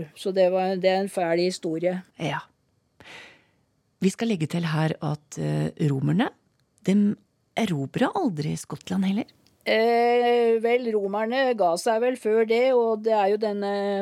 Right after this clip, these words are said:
Speaker 1: Adrians mur som er i den nordlige delen av England,
Speaker 2: Ja.
Speaker 1: som, hvor, som vi kan besøke, som er et aktuelt mål, da. Så, så disse ville skottene trengte de nok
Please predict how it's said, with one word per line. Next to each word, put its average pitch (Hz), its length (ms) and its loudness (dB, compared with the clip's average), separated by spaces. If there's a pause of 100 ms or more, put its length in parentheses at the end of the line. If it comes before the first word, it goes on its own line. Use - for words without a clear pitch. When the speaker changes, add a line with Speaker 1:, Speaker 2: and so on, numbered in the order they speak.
(300)
Speaker 1:
Adrians 196 760 0
mur 247 400 -2
som 240 280 -6
er 180 200 -2
i 196 180 4
den 196 280 2
nordlige 180 640 -2
delen 170 320 -4
av 190 160 -4
England, 175 500 -6 (160)
Speaker 2:
Ja. 156 160 0
Speaker 1:
som, 190 220 -6
hvor, 180 480 -4
som 185 220 -6
vi 190 120 -2
kan 165 220 -4
besøke, 180 720 0 (760)
som 208 200 -4
er 170 160 4
et 175 160 2
aktuelt 175 520 0
mål, 160 320 0
da. 151 140 -4 (760)
Så, - 260 -2 (1120)
så 190 220 -2
disse 190 340 0
ville 190 500 2
skottene 196 460 -2
trengte 208 380 -4
de 175 120 -2
nok 180 220 -4